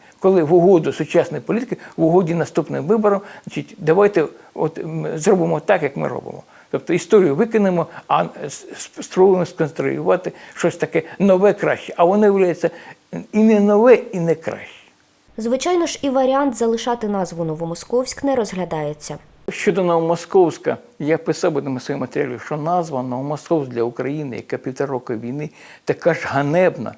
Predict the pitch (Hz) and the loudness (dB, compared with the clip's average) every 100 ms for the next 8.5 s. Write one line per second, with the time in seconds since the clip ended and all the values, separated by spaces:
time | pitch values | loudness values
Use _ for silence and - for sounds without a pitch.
0 | _ _ _ - - 170 180 156 156 151 | _ _ _ -6 -2 0 2 0 -2 0
1 | 151 151 123 165 151 135 127 - - 156 | 4 4 4 -2 -2 -2 -4 -6 -8 -6
2 | 139 165 202 180 110 - _ _ _ _ | 0 4 4 2 -4 -10 _ _ _ _
3 | _ _ 165 165 175 180 175 - 185 165 | _ _ -2 0 4 4 2 2 -2 0
4 | 165 208 - - - 139 156 151 147 110 | 2 0 0 -12 -10 0 0 0 -2 -4
5 | 92 98 - _ _ _ _ _ _ _ | -8 -16 -20 _ _ _ _ _ _ _
6 | _ _ 180 220 240 226 151 135 147 156 | _ _ 2 4 2 0 -6 -2 0 4
7 | 247 214 160 202 - 147 156 180 180 190 | 4 4 2 0 0 0 2 2 2 0
8 | 165 147 117 - - | 0 -4 -10 -14 -20